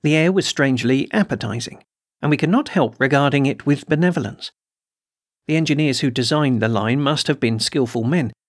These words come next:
and by the track as the train curves in and out of the narrowing valleys and broadening plains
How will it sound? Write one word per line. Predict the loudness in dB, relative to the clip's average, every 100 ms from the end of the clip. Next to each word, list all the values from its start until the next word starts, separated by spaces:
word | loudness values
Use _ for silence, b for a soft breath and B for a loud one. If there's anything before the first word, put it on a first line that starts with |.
| -6
and | -2
by | 0 0
the | 0
track | -2 -2 -2 -4 -4
as | -2 -2
the | -4
train | -4 0 0 -2
curves | -2 -2 -2
in | -2 0
and | 0 0
out | 0 -2 -2
of | -2
the | -2
narrowing | 0 0 2 2 0 0 -2
valleys | 0 0 -2 -6
and | -4
broadening | -2 0 0 -2
plains | -2 -2 -2 -6 -10